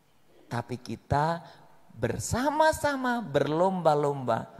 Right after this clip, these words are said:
memperlihatkan tandanya bahwa saya dan saudara sudah mengalami kelahiran baru.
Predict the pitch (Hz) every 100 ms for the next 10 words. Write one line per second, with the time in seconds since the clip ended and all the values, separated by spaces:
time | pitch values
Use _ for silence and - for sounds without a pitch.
0 | - - - 131 139 139 143 123 123 117
1 | 110 104 - 117 104 120 - - - -
2 | _ - 113 110 104 104 104 - - -
3 | - - - 117 101 107 233 180 147 -
4 | - - - - - - 123 117 123 120
5 | 117 117 113 107 104 110 135 - - -
6 | - - _ _ _ - - - 104 151
7 | 120 - - - - - - 107 107 101
8 | 101 101 107 - - - - - - -
9 | 101 107 104 98 101 95 98